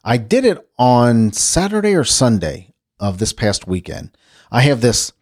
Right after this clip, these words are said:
I have this, uh, weekend routine, not weekend routine, but first weekend of the month routine where I, there's a couple things that I do, you know, couple hygiene things, couple house things, things like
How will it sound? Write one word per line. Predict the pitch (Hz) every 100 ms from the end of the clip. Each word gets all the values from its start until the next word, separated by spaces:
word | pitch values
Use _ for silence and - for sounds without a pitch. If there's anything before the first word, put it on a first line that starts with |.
| _ _ _ _ _ _ _ _
I | 127 151
have | 165 160
this, | 160 139 - - _ _ _
uh, | 107 107 95
weekend | 110 156 180 156 135
routine, | 131 - -
not | 113 107
weekend | 117 107 90
routine, | 90 - 101 101
but | 92 92 _ _ _ _ _
first | - 160 -
weekend | 151 156 170 143
of |
the | 120
month | 127 139 135
routine | 120 139 175 233 151
where | 117
I, | 107 90
there's | 107 101
a | -
couple | 131 -
things | 95 110 104 208 -
that | - 104
I | 98
do, | 95 127 247 - _
you | 98
know, | 92 101 127 _ _ _ _ -
couple | 135 127
hygiene | 107 127 135 147 135
things, | 131 139 151 -
couple | 139 - 110
house | 135 131
things, | - 135 139 151 151 - _ _ _ _
things | 143 123
like | 127 120